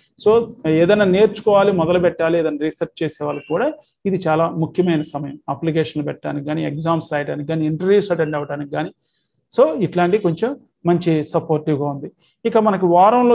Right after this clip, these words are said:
ఇండివిడ్యువల్‌గా మనం చూసినట్టయితే ప్రత్యేకంగా మనకి బలం అనేది ఎక్కడ కూడా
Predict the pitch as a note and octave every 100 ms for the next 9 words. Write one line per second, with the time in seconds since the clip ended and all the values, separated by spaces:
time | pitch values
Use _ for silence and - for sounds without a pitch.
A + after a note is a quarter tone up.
0 | G#3 F#3+ A3+ A3 F3+ A3 G#3+ A#3 D#3+ E3
1 | D#3+ D#3 - F3+ F3+ D#3 - A3+ F3+ -
2 | A3+ A3 A3 G#3 G#3 G#3 _ _ - F3+
3 | F3+ F3 D3+ E3+ F3 E3 D#3 D#3+ D#3 D3+
4 | D#3+ D#3 D#3